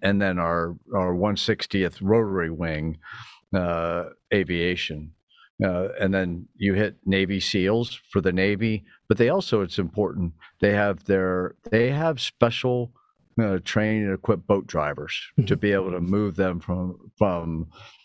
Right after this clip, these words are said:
Speaker 1: uh, you know, across the seas and work in, in the littorals and, and hard to reach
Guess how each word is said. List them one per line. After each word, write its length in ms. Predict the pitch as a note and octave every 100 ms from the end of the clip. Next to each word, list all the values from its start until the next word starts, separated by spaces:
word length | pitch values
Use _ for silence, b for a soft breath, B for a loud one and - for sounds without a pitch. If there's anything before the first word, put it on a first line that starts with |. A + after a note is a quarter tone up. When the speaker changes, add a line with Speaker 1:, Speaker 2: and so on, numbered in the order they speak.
| -
Speaker 1:
uh, 360 | G#2 F2+ F2+ F2
you 80 | G2
know, 80 | E2+
across 420 | - G#2 F#2+ -
the 80 | F2
seas 480 | - G2 F#2 F2+ E2
and 180 | F2+ F2
work 300 | G2 F2+ G2+
in, 240 | F#2 F2+
in 120 | G2 F2+
the 100 | D#2+
littorals 760 | E2+ - G2 F#2 F#2 F2 -
and, 180 | F#2 F#2 E2+
and 160 | F2
hard 280 | E2 F#2+ F2
to 60 | E2+
reach 460 | F2 E2+ - -